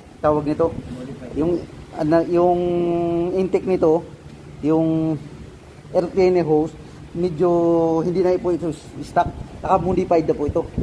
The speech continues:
Tingnan ninyo. Oh. So wala nang intercooler dito sa ibabaw. So nandito na po. Front na po ito. Oh, intercooler niya. So ngayon, ito, dudukotin lang natin pagkalas ng spark plug. Ito, nakalas ko na po ito.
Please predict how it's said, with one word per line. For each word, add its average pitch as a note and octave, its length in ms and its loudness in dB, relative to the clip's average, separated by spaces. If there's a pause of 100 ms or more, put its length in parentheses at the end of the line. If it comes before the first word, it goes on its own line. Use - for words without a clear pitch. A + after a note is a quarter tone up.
(200)
Tingnan G3 240 0
ninyo. F3+ 160 0 (720)
Oh. B2 160 -2 (720)
So E3+ 80 4
wala F3+ 240 6
nang F3 160 2
intercooler E3 480 0
dito D#3+ 320 -2
sa C#3+ 160 -4
ibabaw. B2+ 400 -4 (400)
So F#3 160 2
nandito F#3+ 320 2
na E3 160 0
po. E3 160 -4 (560)
Front F#3 240 2
na - 160 -4
po D#3+ 80 -2
ito. D#3+ 240 0 (320)
Oh, A2+ 160 -4 (240)
intercooler C3+ 480 0
niya. C3 160 -4 (320)
So B3 80 4
ngayon, G#3+ 400 2
ito, - 160 0 (240)
dudukotin A3+ 480 2
lang G#3 160 0
natin F3+ 320 -2
pagkalas E3+ 640 -4
ng F3+ 240 0 (320)
spark E3+ 240 2
plug. C#3+ 160 0 (320)
Ito, G#3 320 4
nakalas F#3 320 0
ko F3 80 -2
na E3 160 0
po C#3 160 0
ito. C3+ 240 -2